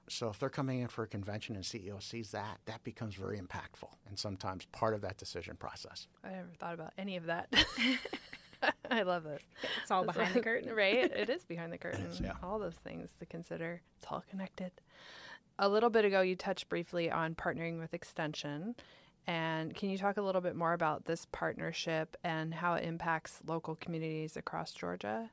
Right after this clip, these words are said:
Speaker 1: Yeah. This is one of the new efforts, recent efforts for our program, where we now will have three faculty members, including myself,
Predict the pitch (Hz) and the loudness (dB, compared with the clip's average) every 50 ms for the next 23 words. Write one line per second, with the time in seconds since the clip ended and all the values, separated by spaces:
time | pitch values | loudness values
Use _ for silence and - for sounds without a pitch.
0 | _ - - 262 285 269 202 175 - - - _ _ _ - 160 - - 170 147 | _ -8 -6 -4 -2 -2 -4 -4 -6 -8 -10 _ _ _ 2 2 4 4 4 4
1 | 160 165 165 156 139 131 135 123 123 127 135 135 139 135 127 120 113 107 107 - | 6 8 8 8 8 6 6 6 6 8 8 10 10 10 8 8 4 2 -2 -6
2 | - - - - 127 123 - - 113 104 - - - - - 123 127 135 127 - | -14 -10 -2 0 0 0 2 2 0 0 0 0 -2 -4 0 2 2 4 4 2
3 | - 117 101 90 - - 110 107 - - - - - _ - - - 120 117 113 | 0 0 -2 -4 -4 -6 -8 -8 -8 -8 -10 -10 -12 _ -4 4 6 6 8 8
4 | 113 113 113 - - 120 117 107 104 113 107 107 123 147 151 151 - - 120 120 | 6 4 4 6 6 6 6 6 6 2 2 2 0 -2 -4 -6 -8 -4 2 4
5 | 123 123 123 120 117 113 110 120 123 127 135 135 127 131 123 113 101 98 - _ | 6 8 8 8 8 6 4 2 0 0 0 -2 -2 -2 -6 -8 -10 -14 -18 _
6 | _ _ _ - 110 110 113 120 120 131 160 160 160 151 123 120 110 104 90 117 | _ _ _ -4 -2 2 2 4 4 4 2 0 0 0 0 0 0 0 0 0
7 | 113 107 104 104 101 101 101 - - - _ - - _ _ - - - 127 143 | 2 2 4 4 2 2 0 -2 -8 -20 _ -20 -20 _ _ -6 -2 0 2 2
8 | 139 - 131 120 120 - 127 123 120 110 104 104 104 113 120 117 127 107 - - | 4 4 4 4 2 2 0 0 0 0 0 0 0 -2 -2 -2 -4 -2 0 2
9 | 110 104 113 113 120 131 131 - - 95 85 - - - - - | 2 2 2 0 0 -2 -2 -2 0 0 0 0 -2 -6 -12 -20